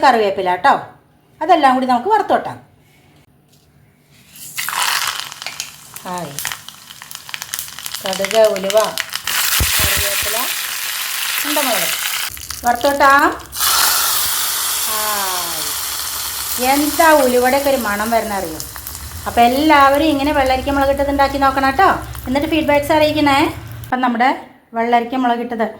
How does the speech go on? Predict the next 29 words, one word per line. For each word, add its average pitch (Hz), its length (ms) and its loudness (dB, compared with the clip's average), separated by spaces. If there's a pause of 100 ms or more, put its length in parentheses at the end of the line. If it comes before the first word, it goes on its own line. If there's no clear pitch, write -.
(960)
റെഡി 190 280 -6
ആയിട്ട് 247 180 -2
ഇരിക്കണ്ട 247 320 -2
കേട്ടോ. 226 180 -2 (240)
ഇന്നിപ്പോൾ 277 300 0
ഉപ്പേരിയില്ല, 247 540 0 (1200)
പപ്പടമില്ല, 240 480 2 (100)
കൊണ്ടാട്ടമില്ല. 208 500 -2 (920)
അപ്പം 330 240 4
അങ്ങനെയുള്ള 415 520 2 (100)
സമയത്ത് 240 380 0 (140)
നമുക്ക് 233 280 -6
ചെയ്യാൻ 247 260 -2
പറ്റുന്ന 240 320 -2
ഒരു 262 80 -2 (180)
ചെപ്പടി 294 380 0
വിദ്യ 208 220 0
കേട്ടോ. 165 180 -4 (640)
ഞാൻ 254 140 2 (640)
ഒരു 403 180 4
മീഡിയം 277 300 4
സൈസ് 247 280 -2
സവാള 214 280 2 (100)
കുഞ്ഞിതായിട്ട് 220 540 2
അരിഞ്ഞിട്ടുണ്ട്, 220 460 -4 (640)
ഒരു 339 180 2
മീഡിയം 262 320 4
സൈസ് 202 300 -4
തക്കാളി, 233 440 0